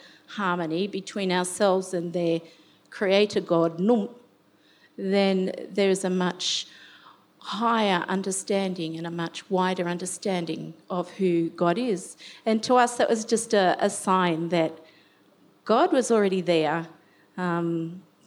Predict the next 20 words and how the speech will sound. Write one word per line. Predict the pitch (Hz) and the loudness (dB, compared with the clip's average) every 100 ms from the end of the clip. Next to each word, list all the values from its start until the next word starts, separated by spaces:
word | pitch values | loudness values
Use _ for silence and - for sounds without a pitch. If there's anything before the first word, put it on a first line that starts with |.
| _ _ - - | _ _ -8 0
they | 220 | 4
needed | 220 226 233 | 4 4 2
to | 262 | 2
know | 294 | 2
about | 285 269 254 | 4 2 2
Jesus | 240 208 - 175 - - - - | 0 0 -2 -4 -4 -12 -16 -8
to | 214 | -6
be | 196 | -4
sure | 196 - 220 202 | -2 2 4 4
of | 196 | 4
their | 180 | 0
salvation, | 170 175 165 160 - - 160 170 - _ - _ _ | -2 -2 -2 -2 -4 -8 -10 -12 -20 _ -20 _ _
but | 196 190 | -4 0
they | 196 208 | 2 4
already | 196 196 175 | 4 2 -2
knew | 175 175 165 | -2 0 -2
about | 156 156 - | -2 -8 -4
God, | 151 147 - - _ - | -2 -2 -6 -14 _ -8
about | 185 175 156 | -4 -2 -4
Num. | 165 165 | -4 -4